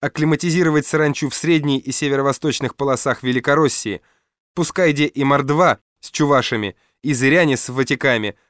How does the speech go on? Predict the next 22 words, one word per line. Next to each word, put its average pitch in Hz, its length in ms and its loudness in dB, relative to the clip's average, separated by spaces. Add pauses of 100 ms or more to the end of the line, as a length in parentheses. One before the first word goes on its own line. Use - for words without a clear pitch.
познакомятся 147 600 0
на 139 120 0
практике 135 580 -2 (340)
с 117 100 -6
благодеяниями 139 800 2
саранчи. 135 680 0 (580)
А 127 120 2
вось 156 200 4
де 147 120 2
скорее 151 400 4
подымутся. 135 680 0 (1040)
Дошло, 151 400 2
наконец, 170 420 2
до 139 140 2
того, 160 300 4
что 147 180 0
к - 60 -6
нам 156 220 4
стали 143 280 0
привозить 139 500 0
иностранный 131 600 0
хлеб 131 380 0